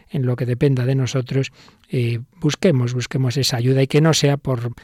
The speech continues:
por nuestra soberbia, por nuestra dejadez, el que no pongamos esos medios. Bueno, pues ¿qué es esto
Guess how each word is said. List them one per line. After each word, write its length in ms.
por 240
nuestra 340
soberbia, 520
por 180
nuestra 380
dejadez, 460
el 200
que 120
no 160
pongamos 720
esos 520
medios. 460
Bueno, 240
pues 140
¿qué 80
es 100
esto 340